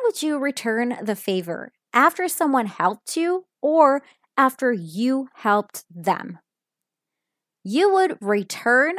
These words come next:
a favor after someone helped you.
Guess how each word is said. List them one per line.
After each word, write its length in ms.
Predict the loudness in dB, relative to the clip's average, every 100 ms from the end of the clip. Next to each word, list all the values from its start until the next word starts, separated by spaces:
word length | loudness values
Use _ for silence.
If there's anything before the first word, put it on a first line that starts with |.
| -6
a 100 | -4
favor 640 | 0 0 2 -2 -2 -4 0
after 380 | 2 2 -2
someone 600 | -6 -2 0 2 0 -2 -8
helped 540 | -2 2 2 0 -12 -16 _
you. 480 | -12 -4 -2 -4